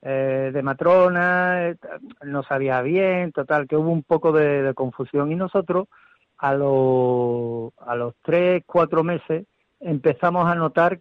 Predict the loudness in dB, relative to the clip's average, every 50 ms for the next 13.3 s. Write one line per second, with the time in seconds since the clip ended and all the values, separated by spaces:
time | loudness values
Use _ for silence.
0 | _ -2 0 2 2 2 2 0 0 -2 -2 -2 -4 -4 -6 -6 -6 -8 -10 _
1 | -10 -6 -2 0 0 0 2 2 2 2 2 0 2 2 2 2 2 2 0 0
2 | 0 0 -2 -4 -4 -4 0 2 2 2 4 4 4 4 4 4 2 2 0 -2
3 | -4 -4 -4 -4 -4 -4 -6 -8 -12 _ _ _ _ _ _ _ -2 0 0 2
4 | 2 2 2 2 2 2 2 0 2 0 0 -2 -4 -4 -4 -4 -4 -4 -4 -6
5 | -8 -8 -6 -6 -6 -4 -4 -4 -4 -2 -2 -2 -2 -2 -4 -6 -8 -10 -10 -10
6 | -12 -14 _ -8 -6 -2 2 4 4 4 4 4 4 4 4 2 2 2 0 0
7 | -2 -4 -4 -6 -6 -4 -2 -2 0 0 0 0 0 0 0 0 0 -2 -2 -2
8 | -2 -2 -2 -4 -4 -4 -4 -4 -4 -4 -6 -6 -10 -8 -8 -8 -10 -10 _ -6
9 | -6 -4 -4 -2 -4 -6 -6 -8 -10 -8 -4 -4 -4 -4 -4 -6 -6 -8 -8 -10
10 | -14 -12 -12 -12 -10 -8 -8 -8 -8 -10 -12 -16 _ _ _ -14 -12 -10 -10 -10
11 | -10 -8 -8 -8 -6 -6 -4 -2 -2 -2 -4 -4 -6 -6 -6 -6 -6 -8 -8 -10
12 | -10 -8 -8 -10 -8 -8 -4 -4 -2 0 0 0 0 -2 -2 -4 -6 -8 -8 -8
13 | -8 -8 -8 -10 -14